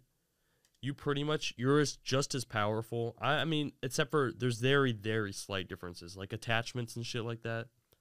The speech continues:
That's pretty much like, you know, you can pick up a gun off the ground. You have the same base health.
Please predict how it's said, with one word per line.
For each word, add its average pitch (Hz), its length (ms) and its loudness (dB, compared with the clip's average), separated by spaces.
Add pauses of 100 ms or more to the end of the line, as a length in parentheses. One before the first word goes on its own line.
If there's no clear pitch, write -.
(720)
That's 117 260 -2
pretty 117 320 -4
much 113 240 -4
like, 92 240 -4
you 104 80 -6
know, 87 180 -8 (1200)
you 123 120 -2
can 135 160 -4
pick 139 200 -4
up 131 120 -4
a 127 60 -2
gun 117 180 0
off 117 140 0
the - 80 -8
ground. 101 320 -2
You 127 200 2
have 147 120 2
the 135 80 0
same 120 360 0
base 110 340 -4
health. 90 280 -4